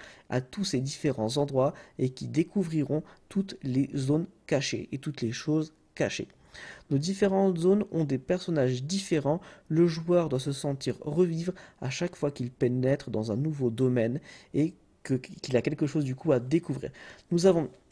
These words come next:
donc des prairies, des prairies de fleurs, donc inondées de fleurs, des marais moisis, des glaciers et des sommets enneigés, des forêts surnaturelles profondes, des ruines antiques, des grands espaces infernaux où le monde s'écroule.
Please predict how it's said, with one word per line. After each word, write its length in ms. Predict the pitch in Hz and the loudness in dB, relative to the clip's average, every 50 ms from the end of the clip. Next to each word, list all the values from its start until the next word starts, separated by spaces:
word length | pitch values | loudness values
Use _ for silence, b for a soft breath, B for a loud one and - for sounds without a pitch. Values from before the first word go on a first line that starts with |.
| _ - | _ -10
donc 200 | - 147 139 139 | -4 -2 -2 -2
des 120 | 131 135 139 | 0 -2 -4
prairies, 580 | 135 - - 170 180 185 175 175 185 185 - | -4 -4 -2 4 4 6 6 4 0 -2 -2
des 160 | - 139 135 127 | 0 0 0 0
prairies 320 | - - 180 170 190 190 | 2 0 0 2 2 2
de 140 | 151 151 147 | 2 2 0
fleurs, 360 | 139 - - 160 151 151 147 | -2 0 2 4 4 4 4
donc 180 | 135 123 127 - - - | 0 -4 -6 -4 -2 0
inondées 440 | 214 208 202 196 190 175 165 170 | 2 4 4 4 4 4 2 0
de 140 | 151 143 147 | 0 0 -2
fleurs, 340 | 143 - - 131 135 151 - B B B B B - | -2 0 4 6 6 6 6 B B B B B 2
des 160 | 147 151 151 | 4 6 6
marais 300 | 156 156 151 139 135 135 | 8 6 6 4 2 2
moisis, 420 | 139 147 160 180 165 151 165 165 | 2 4 4 2 2 2 0 0
des 120 | 156 143 135 | 2 2 2
glaciers 480 | 135 139 143 147 143 - - 156 151 B B B B B - | 4 2 2 2 0 0 0 -2 -2 B B B B B 2
et 80 | 131 | 2
des 100 | 127 123 | 2 2
sommets 340 | 123 - - 135 120 113 - - _ - | 0 -2 0 0 0 0 -2 -4 _ 2
enneigés, 580 | 180 190 185 175 160 147 147 147 139 143 - B B B B B - | 4 4 4 4 2 2 2 0 0 0 -2 B B B B B 2
des 100 | 143 139 | 2 2
forêts 360 | 135 - 151 135 123 107 - 147 | 2 2 0 0 0 0 -2 -4
surnaturelles 720 | - - - 175 170 170 156 - - - 156 139 135 123 127 | -6 -2 0 2 2 2 0 -2 -2 -2 0 2 0 0 0
profondes, 480 | - - - 139 - - 147 143 135 | -2 -2 -2 -2 -2 -2 -2 -2 0
des 160 | 127 123 127 | 0 0 0
ruines 300 | 131 151 190 208 190 185 | 2 2 2 2 2 2
antiques, 400 | 170 160 151 - - 147 160 - B B B B B - | 0 0 0 -2 -4 -6 -6 -8 B B B B B -4
des 140 | 135 135 127 | 0 2 2
grands 240 | 127 139 156 175 180 | 2 2 2 2 2
espaces 420 | 170 151 139 - - 120 - - - | 2 2 -2 0 -2 -4 -4 -4 -2
infernaux 480 | 170 180 170 - - 139 131 135 147 - - | 0 0 0 0 0 0 0 0 0 0 0
où 80 | 151 127 | 0 0
le 80 | 120 | 2
monde 240 | 123 135 143 151 151 | 2 2 0 0 -2
s'écroule. 440 | - - - 135 127 - 113 90 | -2 -2 -2 -2 -2 -2 -6 -6